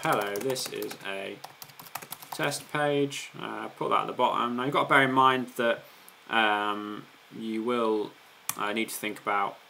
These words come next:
what is behind it. And then everything that's green is gonna disappear, remember, so just using a,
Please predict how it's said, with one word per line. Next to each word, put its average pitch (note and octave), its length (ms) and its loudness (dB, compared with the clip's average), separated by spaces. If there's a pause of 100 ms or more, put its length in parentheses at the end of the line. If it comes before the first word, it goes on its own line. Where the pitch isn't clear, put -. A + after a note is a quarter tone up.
what A2 200 -4
is - 60 -8
behind B2 440 0
it. C#3+ 240 2
And A2+ 60 -8
then B2+ 80 2
everything G#2 300 -2
that's F#2+ 120 -8
green G#2 360 0
is G2 100 -8
gonna G#2 160 -6
disappear, G2 460 -4
remember, G2 380 -6
so G#2+ 160 -4
just C3+ 160 -4
using G2 320 -4
a, G2 200 -6